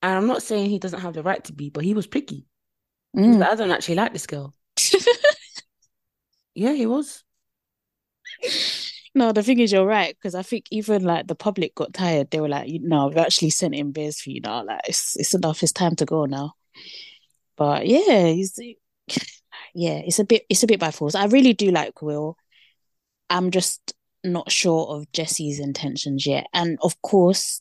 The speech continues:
Speaker 2: this is, this is all speculation. She could genuinely like him, but it just seemed very, very convenient that
Speaker 1: Mm.
Speaker 2: she, she didn't even try to,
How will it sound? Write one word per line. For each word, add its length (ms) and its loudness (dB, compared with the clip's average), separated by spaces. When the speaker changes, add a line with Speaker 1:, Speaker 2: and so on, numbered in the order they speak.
Speaker 2:
this 220 0
is, 160 -2
this 280 0
is 120 0
all 160 -4
speculation. 840 -6
She 180 -6
could 260 -8
genuinely 500 2
like 400 -4
him, 260 -6
but 240 2
it 220 2
just 220 4
seemed 440 0
very, 360 -2
very 280 -2
convenient 760 -2
that 180 -2
Speaker 1:
Mm. 20 2
Speaker 2:
she, 340 -2
she 180 2
didn't 220 -2
even 320 -6
try 600 0
to, 480 -6